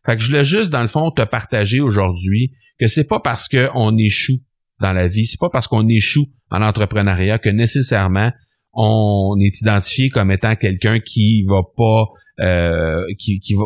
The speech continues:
qui va pas réussir en entrepreneuriat, qui va,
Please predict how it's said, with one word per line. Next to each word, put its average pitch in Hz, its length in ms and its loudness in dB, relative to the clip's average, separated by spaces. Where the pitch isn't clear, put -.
qui - 120 -2
va 98 180 0
pas 110 120 2
réussir 107 640 2
en 101 120 0
entrepreneuriat, 92 640 0
qui 101 160 -4
va, 95 240 2